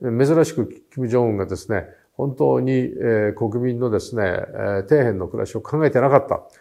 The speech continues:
反省してるなんてことを珍しく言い始めましてですね、えー、相当、お、国情は、まあ、厳しいんじゃないかなと、ますます厳しいのではないかなというふうに思います。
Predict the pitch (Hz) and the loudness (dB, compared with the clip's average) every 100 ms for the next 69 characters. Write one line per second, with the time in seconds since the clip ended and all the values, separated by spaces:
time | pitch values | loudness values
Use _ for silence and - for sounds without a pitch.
0 | _ _ 139 151 165 143 - 135 120 92 | _ _ 2 4 4 2 2 2 2 0
1 | 101 92 95 101 127 127 - 101 104 95 | -2 0 0 2 2 0 0 -2 0 -2
2 | 95 95 92 - 101 - 127 107 - - | -2 -4 -6 -10 -10 -2 0 0 -2 -20
3 | - - _ - 123 113 107 104 - 143 | -20 -20 _ 0 4 4 4 2 2 2
4 | 139 135 120 - - 120 117 113 - 117 | 2 0 0 -4 -2 0 0 -4 -6 -4
5 | 113 117 110 101 101 117 104 - 151 165 | 2 4 6 6 4 -4 -6 -4 0 2
6 | 151 175 123 92 90 87 85 107 135 92 | 2 0 0 0 -2 -2 -2 2 2 2
7 | 87 113 170 160 - - 104 101 107 92 | 2 0 4 2 2 -2 -2 -2 -6 -6
8 | 95 92 90 98 147 160 87 - - _ | -6 -6 -6 0 0 2 0 -2 -18 _
9 | _ - 98 - 127 160 160 101 90 87 | _ -6 -6 -2 2 2 2 0 -6 -6
10 | 95 - | -8 -8